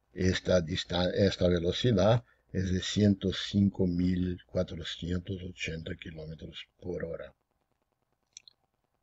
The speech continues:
Bueno, y uno no se da cuenta que tenemos esta velocidad toda. ¿Y por qué? Estamos acá, la Tierra toda tiene esa velocidad, ¿no?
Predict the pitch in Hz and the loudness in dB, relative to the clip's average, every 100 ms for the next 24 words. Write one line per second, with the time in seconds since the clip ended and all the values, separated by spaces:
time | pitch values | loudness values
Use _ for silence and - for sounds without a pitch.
0 | _ _ _ _ _ _ 170 190 190 - | _ _ _ _ _ _ 12 12 12 12
1 | - 160 170 196 196 185 170 - 127 131 | 6 6 6 8 8 10 8 8 8 10
2 | 135 - 170 196 147 - 95 87 90 107 | 8 8 8 8 6 2 0 0 -4 -10
3 | - _ _ _ _ _ _ _ 117 113 | -18 _ _ _ _ _ _ _ 4 6
4 | 117 131 170 151 120 135 - 117 117 113 | 6 10 12 12 10 8 8 10 10 10
5 | 113 101 113 143 - 202 208 135 90 80 | 6 4 6 8 8 8 12 12 12 0
6 | 80 - _ _ _ 120 135 131 156 156 | -10 -18 _ _ _ -8 -2 0 4 2
7 | - 202 147 85 82 85 - 120 123 110 | 6 8 10 8 0 -10 10 12 12 12
8 | 113 - 135 170 180 113 101 - 123 147 | 10 10 8 10 10 10 8 4 10 12
9 | 127 110 - 160 208 170 107 95 87 87 | 12 8 6 8 10 10 8 2 -2 -2
10 | - 85 87 87 80 - 78 78 78 78 | -4 -4 -4 -8 -10 -12 -10 -10 -10 2
11 | 120 156 | 4 4